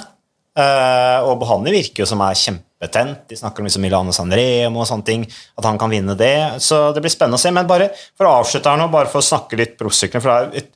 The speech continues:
ekstremt mye som skjer. Jeg send-, jeg har egentlig hatt masse ting på, på tapetten som vi ikke får, får tatt opp i dag. Men fransk sykkelsporttor, som jo du kan veldig godt, eh, R J S R, eh, er jo i ferd med å havne i identitetskrise, fordi både Romain Bardet og Pierre Latour,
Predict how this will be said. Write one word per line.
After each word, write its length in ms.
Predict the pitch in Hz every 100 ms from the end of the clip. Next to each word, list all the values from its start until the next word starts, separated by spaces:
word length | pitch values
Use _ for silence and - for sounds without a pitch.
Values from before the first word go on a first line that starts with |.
| -
ekstremt 420 | - - 113 107
mye 140 | 113 101
som 200 | 110 110
skjer. 240 | 127 135
Jeg 140 | 139 123
send-, 240 | 135 - _ 113 101 -
jeg 80 | 135
har 100 | 143
egentlig 240 | 127 123
hatt 160 | 123 135
masse 320 | 127 - 123
ting 280 | - 101 98 _
på, 140 | 117 110 -
på 360 | 113 110 110
tapetten 320 | - 107 - -
som 140 | 117
vi 40 |
ikke 140 | 95 104
får, 260 | 110 101 - - _
får 120 | 131
tatt 220 | - 131 101
opp 140 | -
i 40 |
dag. 200 | 113 156 - - - -
Men 360 | 147 160 160 165 - _ _ _ -
fransk 400 | 160 160 156 -
sykkelsporttor, 540 | 131 127 - 127 151 147
som 160 | 151
jo 100 | 143
du 100 | 135 135
kan 200 | 131 123
veldig 200 | 123 107
godt, 360 | 127 - - - -
eh, 480 | 139 131 131 135 -
R 80 | 135
J 80 | 131
S 160 | 135 143
R, 160 | 147 151 - _ _ _
eh, 40 | 135
er 720 | 131 123 120 117 87 135 131
jo 80 | 131
i 20 |
ferd 140 | 123
med 100 | 120
å 40 | 117
havne 160 | 104 107
i 60 |
identitetskrise, 880 | 107 110 110 110 101 - 101 - 123
fordi 220 | - 117 113
både 260 | 107 107 110
Romain 260 | 107 104
Bardet 380 | 98 101 98 98
og 240 | 104 101 -
Pierre 240 | 101 95
Latour, 420 | 101 - 110 139